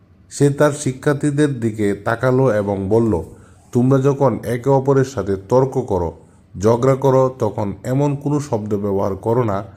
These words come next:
যা তোমাদের হৃদয়ের মাঝে দূরত্ব বৃদ্ধি করে। যদি এভাবে চলতেই থাকে, তবে হয়তো এমন একদিন আসবে,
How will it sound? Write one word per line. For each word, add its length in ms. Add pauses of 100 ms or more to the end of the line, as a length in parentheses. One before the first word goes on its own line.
(280)
যা 100
তোমাদের 540
হৃদয়ের 440
মাঝে 260
দূরত্ব 500
বৃদ্ধি 320
করে। 280 (580)
যদি 380
এভাবে 360
চলতেই 480
থাকে, 380 (100)
তবে 220
হয়তো 400
এমন 380
একদিন 420
আসবে, 440